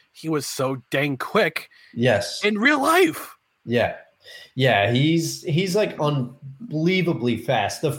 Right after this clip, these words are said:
Speaker 2: furthest I ever got in that game, and this was just when I was on an incredible run, I only got to this guy once.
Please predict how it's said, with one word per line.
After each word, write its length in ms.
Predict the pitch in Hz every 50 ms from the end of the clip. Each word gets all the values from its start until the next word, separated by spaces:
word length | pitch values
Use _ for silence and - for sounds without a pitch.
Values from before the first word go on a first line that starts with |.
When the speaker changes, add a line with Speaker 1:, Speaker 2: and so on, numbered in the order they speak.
| - - - -
Speaker 2:
furthest 500 | - 175 190 226 240 233 233 208 - -
I 160 | 214 185 185
ever 180 | 185 175 175 165
got 300 | 143 156 147 147 139 -
in 60 | 127 123
that 200 | 123 120 117 -
game, 480 | 135 127 127 127 127 120 117 110 107 - - - - -
and 140 | - 120 120
this 160 | 131 135 135
was 220 | - 165 143 - -
just 300 | - 139 139 127 - -
when 100 | 139 131
I 100 | 127 120
was 160 | 120 120 113
on 200 | 117 113 113 117
an 100 | 110 110
incredible 640 | 104 104 101 - - 147 143 135 127 120 123 120 117
run, 320 | 110 117 113 107 98 98
I 160 | - 82 104
only 240 | 107 110 120 131 127
got 240 | 127 131 120 117 117
to 80 | - 113
this 220 | 107 107 104 -
guy 280 | - 117 101 92 95 95
once. 520 | 90 87 92 98 104 113 110 90 87 -